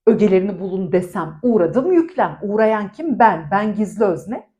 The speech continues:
Nereden sorusunu mu sorarsın? Ne zaman sorusunu mu sorarsın? Ne zaman dersin değil mi? Ne zaman uğradım? Sabahtan uğradım.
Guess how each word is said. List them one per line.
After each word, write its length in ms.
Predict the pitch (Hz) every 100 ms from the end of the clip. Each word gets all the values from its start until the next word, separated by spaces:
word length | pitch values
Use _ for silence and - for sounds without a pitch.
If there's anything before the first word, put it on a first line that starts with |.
| _ _ _ -
Nereden 580 | 147 170 240 285 381 427
sorusunu 480 | - 403 392 392
mu 80 | 392
sorarsın? 520 | 392 403 403 403 - 554 -
Ne 160 | 330 349
zaman 260 | 233 180 160
sorusunu 480 | - 151 143 156
mu 60 | 143
sorarsın? 580 | 147 143 139 147 - _ _ _ _ _ _
Ne 140 | 190
zaman 320 | 226 165 143
dersin 360 | 156 143 - 220
değil 120 | 349
mi? 100 | 247 _ - - _
Ne 220 | 202 302
zaman 520 | 370 233 170 165 185
uğradım? 400 | 165 156 185 370 - -
Sabahtan 1080 | - 226 - 247 - _ _ 226 226 170 156
uğradım. 560 | 156 143 143 143 139